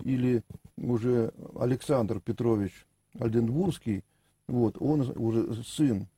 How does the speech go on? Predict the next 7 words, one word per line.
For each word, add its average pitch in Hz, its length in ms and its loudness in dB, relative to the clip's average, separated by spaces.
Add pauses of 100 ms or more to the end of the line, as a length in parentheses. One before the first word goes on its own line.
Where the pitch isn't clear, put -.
вот, 104 320 -6
Петра 113 360 0
Георгиевича 113 440 -2
Ольденбургского, 107 680 -2 (260)
он 151 220 2
основал, 135 380 0
например, 131 500 2